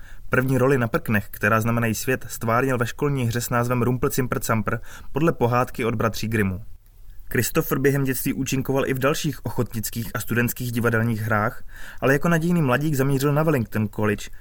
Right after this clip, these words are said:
studovat starou řečtinu a latinu. Herectví tedy odložil prozatím na hřebík. Během studií Christopher mimo jiné udivoval jako zdatný hráč kriketu a obstojný šermíř,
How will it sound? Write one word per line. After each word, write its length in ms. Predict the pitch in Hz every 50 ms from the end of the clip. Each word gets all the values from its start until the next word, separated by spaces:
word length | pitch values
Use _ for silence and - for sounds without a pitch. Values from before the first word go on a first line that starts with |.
| -
studovat 360 | - - - 123 131 151 156 -
starou 260 | - - 151 147 123
řečtinu 520 | 110 117 101 - - - 131 139 135 -
a 40 | 139
latinu. 380 | 135 113 - - - 185 127 - - - - - - _ _ _ _ - -
Herectví 520 | - - 135 151 165 - - - 165 170
tedy 220 | 160 160 147 151 -
odložil 360 | 127 123 127 127 123 131 127
prozatím 400 | 107 120 120 120 120 101 110 117
na 80 | 113
hřebík. 480 | 107 104 101 104 95 95 90 85 - - - - - - - - - - - - - -
Během 220 | 120 131 156 170
studií 340 | 156 - - 139 156 170 156 -
Christopher 400 | 139 131 - - 147 139 - 143
mimo 240 | 139 135 139 139 143
jiné 200 | 143 147 147 -
udivoval 460 | - 135 131 135 135 139 139 143 139
jako 180 | 135 127 - 135
zdatný 340 | 131 131 123 - 151 139
hráč 220 | 135 135 131 127 -
kriketu 480 | - 120 117 - - 139 - - 98 -
a 100 | - -
obstojný 400 | - - - - - 139 147 143
šermíř, 500 | - - 131 117 110 95 85 80 - -